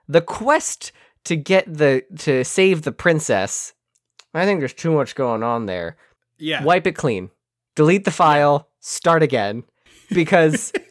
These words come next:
Speaker 2: <laughs>
Speaker 1: that's not the energy.
Speaker 2: Right, right. That, like, almost all fairy tales are quests.
Speaker 1: Like, I'm just picturing it being <laughs> like, that part where Belle and the Be-, Belle's living in the Beast's castle, they're falling in love.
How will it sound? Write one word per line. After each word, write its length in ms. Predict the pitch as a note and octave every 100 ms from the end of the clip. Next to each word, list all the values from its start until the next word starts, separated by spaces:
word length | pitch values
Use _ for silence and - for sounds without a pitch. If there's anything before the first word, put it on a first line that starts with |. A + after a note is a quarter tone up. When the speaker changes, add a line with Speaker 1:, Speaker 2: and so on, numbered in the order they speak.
| -
Speaker 2:
<laughs> 320 | - - -
Speaker 1:
that's 320 | - G3 G#3 A3
not 180 | G#3
the 140 | F#3+ E3
energy. 500 | D3+ C3 B2 G#2 G#2+ - - - _ - - - - - - _ _ _
Speaker 2:
Right, 440 | - G#3 A4 A#3+ - -
right. 260 | G#3+ A#2+ - - - -
That, 280 | G3 D4+ G#3
like, 220 | A3+ - _ _ _
almost 500 | F#3+ C4+ E4 D4+ -
all 240 | E3+ A3+ A#3+
fairy 340 | - B3+ C4+
tales 320 | G#3+ G3 F#3 D3+
are 200 | E3+ G3
quests. 760 | - - B3+ - - - - _ - -
Speaker 1:
Like, 140 | - G3
I'm 160 | G#3 A#3
just 160 | B3
picturing 340 | B3 A#3 A#3 G3+
it 140 | F#3
being 160 | F#3+ - -
<laughs> 80 |
like, 380 | G#3+ F#3 E3 D#3 - - - - - - -
that 160 | F#3
part 300 | - G3 A3+
where 320 | G3 E3+ C3+ - _ _ -
Belle 460 | B2+ - C3+ D3
and 100 | D3
the 80 | B2+
Be-, 240 | G#2 A#2
Belle's 340 | - C#3 C#3 B2+
living 220 | B2+ C#3
in 80 | C3
the 60 |
Beast's 260 | A#2 A#2+ A#2
castle, 500 | - G#2 A2 C3+ B2+
they're 100 | A#2+
falling 300 | A2 A#2 G#2+
in 40 | G2+
love. 320 | G2+ A2 A2+